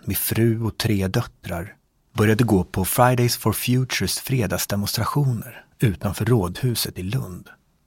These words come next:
Där fanns fler som kände samma frustration som han. Men sen, efter ett tag, kändes det som att det inte räckte.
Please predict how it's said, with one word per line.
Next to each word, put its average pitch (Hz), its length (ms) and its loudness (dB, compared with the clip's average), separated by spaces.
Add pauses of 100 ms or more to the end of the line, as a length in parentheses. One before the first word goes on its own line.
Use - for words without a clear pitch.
(220)
Där 107 320 2 (180)
fanns 98 320 -2
fler 110 540 -2
som - 200 -2
kände 92 240 -2
samma 95 420 0
frustration 101 680 -4
som 98 180 -6
han. 104 300 -6 (1040)
Men 110 200 4
sen, 131 440 -2 (180)
efter - 240 0
ett 120 100 0
tag, 135 300 4 (220)
kändes 143 340 4
det 110 100 -4
som 117 180 0
att - 300 -6
det 120 120 4
inte 117 280 4
räckte. - 500 -6